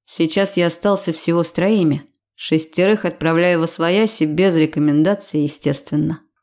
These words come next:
Этих троих мне назвала Полина, выделив, что если двое обращались просто вежливо, то Димон единственный смотрел на нее как на человека, старался помочь. «Так, а что касается тебя, гнида?»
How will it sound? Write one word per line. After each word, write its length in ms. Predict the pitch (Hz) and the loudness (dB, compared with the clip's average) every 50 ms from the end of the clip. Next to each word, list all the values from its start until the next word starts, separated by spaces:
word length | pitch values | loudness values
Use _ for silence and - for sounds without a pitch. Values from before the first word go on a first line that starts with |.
| _ _ - | _ _ -2
Этих 380 | 185 214 226 233 277 262 269 | 0 0 0 2 0 -2 -2
троих 460 | - - 196 196 196 220 254 240 - - | 0 0 0 2 2 2 0 0 -2 -4
мне 240 | 185 180 180 180 | -2 0 2 2
назвала 400 | 180 175 170 170 175 180 180 185 | 2 2 0 2 2 2 2 2
Полина, 540 | 180 180 - 185 196 220 269 247 190 165 - - _ _ _ - | 0 0 -2 0 2 4 4 4 2 0 -2 -8 _ _ _ -4
выделив, 480 | - 170 175 196 233 233 233 220 214 - | 0 2 4 4 4 4 4 2 2 0
что 180 | - - 180 | -2 -2 0
если 400 | 180 180 190 196 190 - 185 185 | 2 2 2 2 2 0 0 0
двое 380 | 185 185 190 214 233 214 175 160 | 0 0 2 2 2 2 2 2
обращались 580 | 156 156 165 175 - - 185 180 170 175 175 | 0 0 -2 -2 -2 0 0 0 0 -2 -4
просто 380 | - - 190 185 175 185 - 156 | -4 -2 -2 -2 -2 -2 -2 -2
вежливо, 460 | 156 160 170 180 180 214 226 240 254 - _ _ _ _ _ _ | 0 0 0 0 2 2 0 0 0 -4 _ _ _ _ _ _
то 140 | - - 220 208 | -2 0 0 2
Димон 380 | 202 214 214 202 202 214 214 | 4 4 4 4 4 2 2
единственный 640 | 214 208 202 175 170 190 214 220 214 - 202 202 190 | 2 2 0 0 0 2 0 0 0 0 0 2 2
смотрел 480 | 180 185 175 170 160 165 - 175 180 180 | 2 0 0 -2 -2 0 0 0 2 2
на 80 | 185 185 | 2 2
нее 220 | 185 190 180 175 | 2 2 0 0
как 220 | 175 - 156 - | 0 -2 -4 0
на 80 | 160 160 | 0 -2
человека, 600 | 156 - 160 160 156 160 170 180 180 - 185 - _ _ _ _ _ | 0 0 0 0 2 2 0 -2 -4 -6 -12 -14 _ _ _ _ _
старался 520 | - - - - 156 156 165 165 160 - 156 | -20 -12 -4 -2 0 2 2 0 -2 -6 -6
помочь. 560 | - - 151 151 156 156 170 170 - - - _ _ _ _ _ _ _ _ _ _ _ - - | -2 0 0 2 2 2 0 -2 -6 -14 -14 _ _ _ _ _ _ _ _ _ _ _ -10 -2
«Так, 500 | - 180 180 175 165 151 - - - - | 0 2 2 2 2 0 -2 -8 -16 -10
а 200 | - 156 156 160 | -6 -4 -4 -2
что 360 | 156 156 - - - - 196 190 | -4 -4 -8 -6 -2 -2 -2 0
касается 720 | 190 185 180 180 - - 190 185 185 175 180 - - 170 | 0 -2 -2 -2 -2 -2 0 0 0 0 -2 -4 -6 -6
тебя, 580 | 160 - - 160 160 160 160 190 220 247 240 - _ _ _ _ - | -6 -4 -2 -2 -2 0 0 0 0 0 -2 -6 _ _ _ _ -6
гнида?» 640 | - 151 143 147 156 160 156 156 156 147 143 160 151 | -4 0 2 4 4 6 6 6 4 4 2 -2 -4